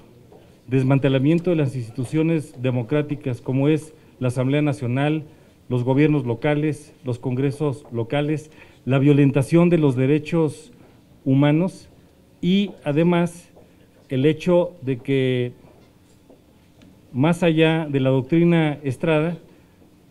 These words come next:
pues tiene que haber una solidaridad nuestra en términos de democracia y derechos humanos. Preguntas muy elementales.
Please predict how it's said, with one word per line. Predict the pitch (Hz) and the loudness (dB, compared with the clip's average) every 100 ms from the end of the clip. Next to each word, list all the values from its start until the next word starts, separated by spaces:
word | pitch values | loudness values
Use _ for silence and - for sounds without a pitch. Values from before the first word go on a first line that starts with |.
| _ | _
pues | 131 | -2
tiene | 170 180 | 2 2
que | 175 | 4
haber | 156 165 | 4 4
una | 180 175 | 4 2
solidaridad | 170 143 131 127 127 147 165 151 | 2 2 2 2 2 2 2 -2
nuestra | 143 151 165 175 170 175 | 0 0 0 -2 -4 -4
en | 139 | -6
términos | 127 147 170 151 | -4 0 0 0
de | 139 | 0
democracia | 127 123 127 160 151 165 | 0 -2 0 -2 0 0
y | |
derechos | 135 143 139 147 | 2 0 -2 -2
humanos. | 147 180 165 - - _ _ _ - - - - | -2 0 -4 -8 -18 _ _ _ -20 -20 -20 -2
Preguntas | 135 147 170 170 | 2 4 4 4
muy | 160 175 | 4 4
elementales. | 160 127 123 151 165 147 - - | 4 2 0 0 -2 -2 -8 -18